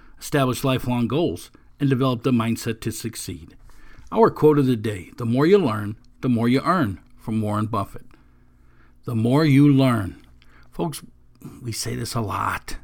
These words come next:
You have to be a continuing learner throughout your entire life.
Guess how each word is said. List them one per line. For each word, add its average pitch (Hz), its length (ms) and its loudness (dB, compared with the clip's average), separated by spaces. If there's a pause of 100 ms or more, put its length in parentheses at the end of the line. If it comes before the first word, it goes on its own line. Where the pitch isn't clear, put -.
(680)
You 127 120 0
have 147 420 0
to 147 100 -2
be 113 460 -6 (680)
a - 80 -20
continuing 117 840 -2 (120)
learner 104 640 -4 (580)
throughout 120 520 -2
your 117 100 -2
entire 113 480 -2
life. 101 460 -8